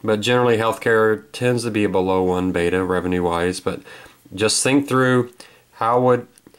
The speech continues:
how would this company perform in a recession? Would its revenues fall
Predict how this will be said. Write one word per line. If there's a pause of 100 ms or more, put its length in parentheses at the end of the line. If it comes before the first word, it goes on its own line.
(220)
how
would
this
company
perform
in
a
recession?
Would
its
revenues
fall